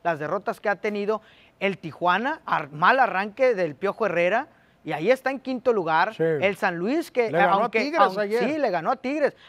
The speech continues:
Speaker 1: Aunque el San Luis, eh, fue líder en algunas jornadas, pues ahí está, todavía se mantiene en sexto lugar. Pumas, que no ha tenido muy buenas temporadas con el Turco Mohamed, ahí está en séptimo. Toluca, que ya se cayó, estaba dentro de los primeros,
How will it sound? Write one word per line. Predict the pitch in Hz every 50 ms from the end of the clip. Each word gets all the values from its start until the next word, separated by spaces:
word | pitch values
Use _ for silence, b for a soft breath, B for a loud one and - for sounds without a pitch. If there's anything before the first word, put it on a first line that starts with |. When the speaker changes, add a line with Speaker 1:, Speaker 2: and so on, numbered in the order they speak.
| B B
Speaker 1:
Aunque | 175 208 220 202 - 214
el | 202 175
San | - 185 165
Luis, | 160 180 247 302 349 320 - b b b b _
eh, | 156 170 170 156
fue | - 208 247
líder | 285 254 254 269 277 277 262
en | 240 202 180
algunas | 170 156 196 226 247 220 -
jornadas, | - 180 165 170 180 190 214 247 233 -
pues | _ 175 143 151
ahí | 147 165 269
está, | 294 - - 269 285
todavía | - - 294 226 185 208 247 247
se | - 247
mantiene | 214 175 151 - 214 240 254
en | 226
sexto | - 233 214 - - - 214
lugar. | 196 170 160 185 214 254 285 B B B B B B _
Pumas, | 196 247 302 349 392 320 254 -
que | - 226
no | 208 220
ha | 220
tenido | - 262 240 233 226 233 220
muy | 214 220 226
buenas | 208 214 220 214 214 208 -
temporadas | 208 185 156 - 170 165 170 180 190 233 262 254 -
con | - 196 180 165
el | 156 139
Turco | - 208 233 233 233 254
Mohamed, | 240 247 233 277 277 240 240 254 B B B B B
ahí | - 147 170 214 247
está | 240 - 247
en | 220 185
séptimo. | - 220 226 214 - - 277 269 285 277 254
Toluca, | - - 202 208 220 214 - 262 -
que | - 180 160
ya | 180 214 233
se | - 294
cayó, | - - 240 202 190 196 208
estaba | 196 - 190 185 202 214
dentro | 208 202 175 226 226
de |
los | 233 233 -
primeros, | - 233 247 233 220 233 247 254